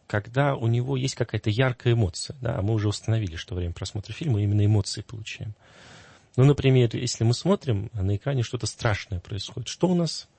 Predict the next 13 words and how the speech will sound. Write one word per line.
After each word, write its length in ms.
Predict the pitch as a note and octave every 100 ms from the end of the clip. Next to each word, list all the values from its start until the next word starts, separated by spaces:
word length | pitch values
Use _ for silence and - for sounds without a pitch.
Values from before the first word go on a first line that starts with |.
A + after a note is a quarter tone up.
| _ _
У 80 | A2+
нас, 320 | C3 - - _ _
поскольку 320 | A#2+ - A#2 A2+
мы 100 | B2
верим, 260 | C#3 F2
что 200 | - -
это 120 | -
реальность, 440 | - F3 G3 - - _ - - -
у 60 | A2
нас 200 | D3+ -
воспроизводится 880 | A2+ C#3 - C#3 C3+ D#3+ D#3+ C3+ B2
чувство 340 | - - -
страха. 520 | - - G2 E2 -